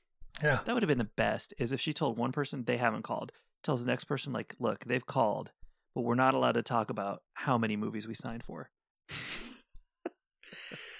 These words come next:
Speaker 1: That would set the world on fire. I wonder if you can get in trouble for saying something like that. I don't
Speaker 2: If they actually haven't signed,
Speaker 1: Right.
Speaker 2: why
Speaker 1: Like,
Speaker 2: the
Speaker 1: if
Speaker 2: hell
Speaker 1: nobody's
Speaker 2: not? You know,
Speaker 1: called,
Speaker 2: that's what
Speaker 1: if you said, "Yeah, I don't know, I don't know how many movies,"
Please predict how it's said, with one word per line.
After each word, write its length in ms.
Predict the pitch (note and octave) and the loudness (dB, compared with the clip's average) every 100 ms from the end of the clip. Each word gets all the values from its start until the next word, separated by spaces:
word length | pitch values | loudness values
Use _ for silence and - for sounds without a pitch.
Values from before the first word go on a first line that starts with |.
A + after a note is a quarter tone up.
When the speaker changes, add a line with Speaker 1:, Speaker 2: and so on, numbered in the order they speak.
| - _ D#3+ | -18 _ 10
Speaker 1:
That 160 | E3 | 12
would 120 | F3+ | 12
set 340 | - - F3+ - | 12 12 12 12
the 80 | E3+ | 12
world 420 | C3+ C3+ C3+ C3 | 12 12 12 10
on 140 | B2 | 6
fire. 100 | A2+ - | 6 12
I 60 | |
wonder 240 | F#3 D#4 G4+ | 12 12 12
if 80 | |
you 80 | G4+ | 12
can 80 | B3 | 12
get 120 | F#3 E3+ | 12 12
in 60 | |
trouble 440 | - - D3+ C3+ A2+ | 12 12 12 12 10
for 200 | - A#2 | 6 4
saying 380 | - C#3 C#3+ | 8 10 10
something 360 | - B2 A2 A2 | 8 2 -2 -2
like 160 | G#2+ G#2 | -4 -6
that. 240 | B2 C3+ _ _ _ - - - _ _ _ _ - | -8 -8 _ _ _ -20 -20 -20 _ _ _ _ 6
I 40 | |
don't 140 | A#3+ A#3+ | 10 10
Speaker 2:
If 80 | B3 | 10
they 100 | F#3+ | 6
actually 360 | G#3 - F#3+ | 6 4 0
haven't 340 | D3 C#3+ F3+ G#3+ | 4 6 6 0
signed, 420 | A3 A#3 A#3+ - _ _ - D#3 | -2 0 0 -4 _ _ 6 12
Speaker 1:
Right. 280 | F3 B2+ C#3+ | 12 12 8
Speaker 2:
why 80 | |
Speaker 1:
Like, 100 | D#3+ | 10
Speaker 2:
the 60 | G3 | 12
Speaker 1:
if 60 | F3 | 12
Speaker 2:
hell 60 | |
Speaker 1:
nobody's 280 | G#3 A#3 - | 12 12 12
Speaker 2:
not? 20 | - | 12
You 40 | |
know, 60 | F3 | 12
Speaker 1:
called, 140 | D3 | 12
Speaker 2:
that's 140 | C#3 - | 12 10
what 100 | - - - - F3+ | 2 0 -4 4 10
Speaker 1:
if 120 | D#3+ | 12
you 140 | G#3+ | 12
said, 280 | G#3 G#3 F3 | 12 12 12
"Yeah, 200 | A3 F3 | 12 12
I 60 | D3 | 12
don't 180 | E3 | 12
know, 380 | E3+ E3 D#3 - - | 12 12 12 6 8
I 60 | |
don't 100 | D#3+ | 12
know 60 | F3+ | 12
how 80 | D#3+ | 12
many 120 | D#3+ | 12
movies," 540 | D3 D3 D3 C3 - | 12 12 12 8 4